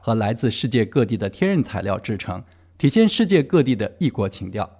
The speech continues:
在新年的第一个早晨献给广大的观众。本届的主题为庆贺音乐无国界，涵盖了从古典到流行，从蓝调到说唱的多种音乐风格。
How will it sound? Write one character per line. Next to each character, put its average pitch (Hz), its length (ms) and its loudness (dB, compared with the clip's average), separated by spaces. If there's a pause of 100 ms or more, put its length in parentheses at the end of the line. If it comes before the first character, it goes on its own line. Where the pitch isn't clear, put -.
(640)
在 175 120 4
新 240 240 4
年 190 160 6
的 180 80 4
第 247 240 6
一 254 60 6
个 202 140 6
早 98 240 -2
晨 104 340 -4
献 127 180 0
给 104 140 -4
广 98 300 -6
大 104 120 0
的 95 80 -4
观 117 220 2
众。 113 180 2 (840)
本 185 160 6
届 285 140 4
的 226 100 8
主 147 180 4
题 131 220 2
为 139 180 6
庆 151 320 2
贺 120 400 0
音 220 220 6
乐 202 160 4
无 104 180 -4
国 104 220 -6
界， - 320 -2 (220)
涵 131 200 4
盖 147 160 6
了 117 200 2
从 151 200 2
古 160 240 4
典 131 220 4
到 113 160 4
流 107 220 2
行， 113 400 0
从 143 240 0
蓝 120 200 2
调 151 200 2
到 120 160 2
说 202 280 2
唱 123 220 -2
的 101 140 -4
多 202 260 2
种 127 180 -6
音 120 140 0
乐 120 140 2
风 104 200 -4
格。 101 280 -8